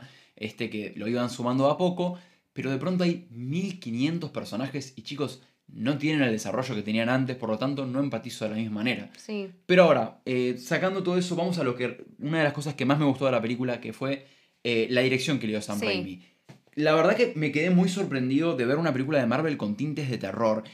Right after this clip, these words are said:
Speaker 1: Y no de, ah, bueno, terror, sí, terror, así tipo, nomás. Sino realmente
Speaker 2: Tenía una dirección de
Speaker 1: construido.
Speaker 2: terror, sí.
Speaker 1: Chicos, la escena en la que Wanda persigue a los, a,
Speaker 2: Sí.
Speaker 1: a Doctor Strange por el pasillo.
Speaker 2: Toda ensangrentada.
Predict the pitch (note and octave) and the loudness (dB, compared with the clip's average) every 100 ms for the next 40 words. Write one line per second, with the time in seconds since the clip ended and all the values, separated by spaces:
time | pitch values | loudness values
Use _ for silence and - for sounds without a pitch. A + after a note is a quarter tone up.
0 | - D#3+ A3 G3 C#3+ - E3+ F3 E3+ E3 | -8 0 4 4 2 2 0 2 0 -2
1 | D#3+ D3 C3+ B2+ B2 B2 C3+ - B2 C#3 | -4 -4 -4 -4 -6 -8 -10 -2 2 4
2 | C#3+ A#2 - B2 B2+ A#2+ A2+ A2 G#2+ A2 | 4 -2 -8 -8 -6 -2 -2 -2 -2 0
3 | B2 B2+ C3 - - - - - D3 G#3 | 0 -2 -8 -14 -20 -20 -12 -2 2 4
4 | A3 G3 F3 G3+ G3 C#3+ - B3+ C4 E4 | 4 2 2 0 0 -2 -2 -2 0 2
5 | F4 A#3+ G#3 C#4 - A#3+ A3+ A3 E3+ G#3 | 4 6 6 4 4 2 6 6 8 6
6 | G3+ G3 F3+ - - F3 - - A2 A2+ | 6 2 0 0 2 2 0 0 0 0
7 | - F3 G3+ G3 C#3 B2 G#2+ G#2+ A2 A#2 | 0 2 4 4 4 0 0 -4 -4 2
8 | C#3+ A#2+ G#2+ G2+ G#2 - _ - A2+ A2 | 4 4 2 -2 -10 -20 _ 2 2 2
9 | - D#3+ F3 E3+ - A#2+ A2+ - A2 G#2 | -2 -2 4 4 4 2 0 -2 0 4
10 | A#3 B3 - G#2+ A3 G3+ C3 D3 D3 D#3 | 6 6 6 6 6 4 0 0 0 0
11 | - - _ - A#2+ A#2 B2 A2 G#2 - | -6 -16 _ -2 0 2 0 0 -2 0
12 | C3+ - - - B3 B3+ - G#3 G3 G3 | -2 -2 -4 6 8 8 6 4 6 2
13 | G3 F#3 G3+ G#3+ C#4+ C#4 A#3 G3 F#3 | 2 2 4 6 6 6 6 4 -2